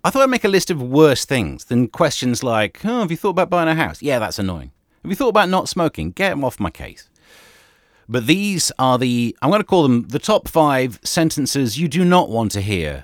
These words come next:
over Christmas. Number five on my list of sentences you do not want to hear around Christmas. "That's it, just another hundredweight of turkey left to eat." Ooh, you don't want to hear that around Christmas, do you?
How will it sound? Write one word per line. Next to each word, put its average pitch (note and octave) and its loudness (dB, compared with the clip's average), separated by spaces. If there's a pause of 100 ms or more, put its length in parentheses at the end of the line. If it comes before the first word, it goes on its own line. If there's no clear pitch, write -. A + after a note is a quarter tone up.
over A#2+ -4
Christmas. - -8 (960)
Number A#3 -4
five F#2+ 2
on G#2+ 0
my G2+ 4
list G#2 -2
of F#2+ -8
sentences F3 -2
you F3 2
do F3+ 4
not A3 4
want A3+ 4
to D#3 4
hear E3 2
around C3 -2
Christmas. - -8 (640)
"That's G#3+ 6
it, A3+ 4
just F#3 -4
another F#3+ 2
hundredweight F3+ 4
of C#3+ -4
turkey E3+ 0
left D#3+ 0
to D#3 0
eat." D#3 2 (120)
Ooh, G#2 -8 (160)
you F#2+ -14
don't F3+ -6
want G3 -4
to E3 -2
hear G#3 -2
that G3 -4
around G3 -6
Christmas, - -12
do F3 -18
you? B2 -20